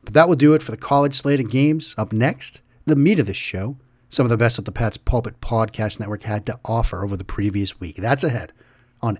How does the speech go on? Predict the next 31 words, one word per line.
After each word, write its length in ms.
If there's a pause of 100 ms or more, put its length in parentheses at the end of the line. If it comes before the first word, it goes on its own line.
episode 500
ten 360 (360)
of 200
Pat's 260
Pulpit 480 (640)
Radio 300
Rewind. 360 (3500)
Mark 200
Schofield 420
back 280
with 140
you 180
now 240
on 200
episode 500
ten 240
of 180
Pat's 340
Pulpit 560 (360)
Radio 400
Rewind. 640
And 100
it's 120
time 260
now 140
to 60
take 180
a 40
look 160
back 300
at 100